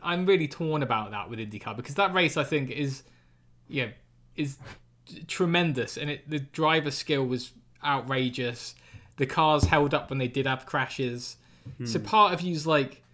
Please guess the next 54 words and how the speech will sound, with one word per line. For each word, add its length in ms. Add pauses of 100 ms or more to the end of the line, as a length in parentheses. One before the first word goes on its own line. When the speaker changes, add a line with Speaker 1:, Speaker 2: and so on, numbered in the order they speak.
(520)
Speaker 1:
maybe 220
they 120
should 260
have 200
racing 380
like 140
that, 260
but 280 (520)
at 140
the 60
same 260
time, 320
it's 160
like 200
they, 260 (200)
maybe 240
they 160
were 100
just 220
lucky. 300
You 160
don't 240
really 240
know, 400 (120)
and 400 (500)
yeah, 180
Speaker 2:
Yeah. 80
Speaker 1:
it's, 320 (260)
Speaker 2:
But 120
it 40
might 140
Speaker 1:
it 60
Speaker 2:
be 100
mis-, 280
me 180
misremembering 680
it, 160
but, 140
like, 160
I 20
feel 180
like 160
in 120
these 180
sort 140
of 60
mid 340
two 180
thousands, 840 (560)
they 140
were 120
going, 300
like, 260
similar, 680